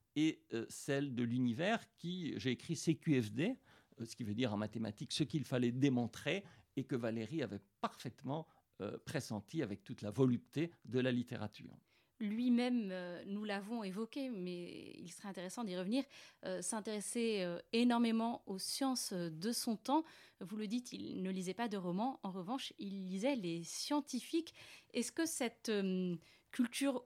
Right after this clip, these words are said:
Speaker 2: ouverte a pu avoir, euh, une influence dans la maturation de ses idées neuves ?
Speaker 1: Assurément, assurément. Il avait vraiment un esprit, euh, scientifique. Il, il visitait les laboratoires de physique,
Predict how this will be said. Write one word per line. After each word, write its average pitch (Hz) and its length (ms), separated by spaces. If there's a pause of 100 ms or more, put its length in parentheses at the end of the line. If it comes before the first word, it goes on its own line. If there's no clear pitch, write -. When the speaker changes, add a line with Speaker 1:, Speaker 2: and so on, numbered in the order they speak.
(120)
Speaker 2:
ouverte 269 500 (140)
a 214 160
pu 277 260
avoir, 202 380
euh, 170 180 (240)
une 240 220
influence 226 560
dans 185 220
la 185 120
maturation 185 540
de 202 100
ses 175 280
idées 180 260
neuves ? 180 320 (260)
Speaker 1:
Assurément, 131 640 (120)
assurément. 131 720
Il 117 140
avait 120 200
vraiment 131 640
un 117 120
esprit, 156 600 (160)
euh, 107 680
scientifique. - 760 (520)
Il, 131 440
il 123 180
visitait 151 560
les 117 140
laboratoires 127 720
de 98 100
physique, 123 720